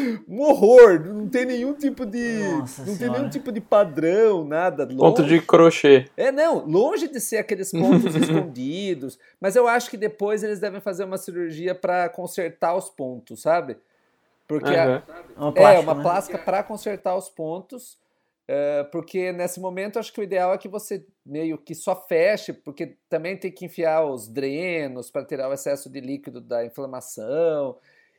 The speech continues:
Speaker 1: Então deve ter as explicações, mas os médicos é que, que vão saber isso.
Speaker 3: Meu, falando em ponto,
Speaker 1: É.
Speaker 3: você me lembrou de uma coisa da minha mesma cirurgia de ombro, foi super tecnológica. Não, é, feliz em colocar essas âncoras absorvíveis,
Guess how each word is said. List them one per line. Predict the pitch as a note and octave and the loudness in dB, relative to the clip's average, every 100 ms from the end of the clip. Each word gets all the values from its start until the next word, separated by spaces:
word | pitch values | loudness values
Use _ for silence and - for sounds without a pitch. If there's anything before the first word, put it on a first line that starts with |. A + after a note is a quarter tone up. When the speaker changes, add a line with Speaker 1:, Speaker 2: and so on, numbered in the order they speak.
| - | -20
Speaker 1:
Então | C3 - D#3 D#3+ | -16 -8 -6 -4
deve | D3+ D#3 | -4 -6
ter | E3 E3+ | -6 -6
as | C#3 | -8
explicações, | C3+ D#3 D3 C#3 - C#3 C#3+ | -12 -14 -8 -8 -8 -12 -10
mas | D3 C#3 | -12 -14
os | C#3+ | -12
médicos | C#3+ C#3 C#3 C#3+ C3+ | -6 -6 -8 -14 -12
é | C#3 | -14
que, | - C#3 B2+ | -14 -20 -20
que | - | -20
vão | B2 C3+ | -18 -14
saber | - C#3 B2+ D3+ | -10 -8 -6 -6
isso. | B2+ G#2+ - _ _ _ _ _ _ _ _ _ D3+ | -8 -10 -18 _ _ _ _ _ _ _ _ _ 2
Speaker 3:
Meu, | D#3+ | 2
falando | D#3 D3 D3+ F3 | 6 8 8 4
em | E3+ | 0
ponto, | - D#3 D#3 F#3 F#3 C3+ B2 | 4 10 10 10 4 2 2
Speaker 1:
É. | D3 - | 2 0
Speaker 3:
você | - C#3+ | 2 4
me | C#3 | 6
lembrou | D3+ D#3+ C#3+ D3 D#3+ E3 D3 | 4 4 8 12 12 12 8
de | C3+ | 0
uma | D3+ D#3 | 2 2
coisa | - D#3+ D#3 D#3 | 6 8 8 8
da | D#3 | 4
minha | D#3 D#3 | 4 0
mesma | D3 D#3+ G3+ G3+ | 4 4 6 4
cirurgia | - F3+ E3 D3+ D3+ | 2 -2 2 4 4
de | C3 | 6
ombro, | C3+ E3+ D#3+ | 6 6 2
foi | - E3+ E3+ | 2 2 2
super | - E3+ G#3+ | 0 2 2
tecnológica. | - G#3 G3+ F#3+ C#3 C3 B2 - | 2 0 2 6 8 8 4 -2
Não, | C3 D3+ F#3 F#3 F3+ _ _ _ _ _ _ - | 2 4 2 0 -10 _ _ _ _ _ _ 0
é, | B2 C#3 C3+ | 6 6 6
feliz | - D#3+ D#3 C#3+ D#3+ F#3+ D#3+ | 2 2 2 2 0 0 0
em | D#3+ | 0
colocar | E3 D#3+ D#3+ E3 D3 | 6 6 8 8 8
essas | D3+ D3+ C#3+ | 8 4 4
âncoras | C3+ D3 D#3+ D3 C3+ C3+ | 6 4 4 2 4 4
absorvíveis, | C3 - C3 B2+ C#3 G3 C#3+ C3 | 2 2 4 4 0 2 2 2